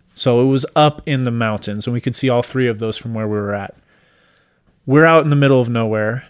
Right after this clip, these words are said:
and this is probably a ten acre lot. All I remember from that time was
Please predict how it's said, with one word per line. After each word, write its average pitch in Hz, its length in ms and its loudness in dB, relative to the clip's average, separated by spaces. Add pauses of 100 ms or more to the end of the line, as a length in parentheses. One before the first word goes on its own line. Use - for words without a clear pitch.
and 131 100 -2
this 143 160 2
is 143 80 -2
probably 151 380 0
a 123 80 2
ten 139 640 -2
acre 117 340 0
lot. 104 520 -4 (640)
All 139 160 6
I 175 80 8
remember 127 800 4
from 117 720 -4
that 120 240 0
time 113 600 0 (400)
was 117 720 2